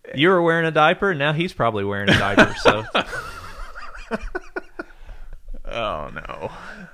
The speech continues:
Speaker 1: Uh, w-, we can edit that out later, right?
Speaker 2: I think that, <laughs> you know, if McGrath would have ran that ad, she probably could have won.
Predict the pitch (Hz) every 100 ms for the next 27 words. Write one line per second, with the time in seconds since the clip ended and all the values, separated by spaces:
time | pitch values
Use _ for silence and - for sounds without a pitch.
0 | - 143 147 143 131 117 117 - 165 151
1 | - 139 104 101 92 104 98 92 - 98
2 | 104 104 107 - - - - - - -
3 | - - 151 139 127 143 - - 165 -
4 | - - - 151 147 139 117 139 170 175
5 | 151 123 135 127 110 113 98 92 92 -
6 | - 123 107 107 110 104 104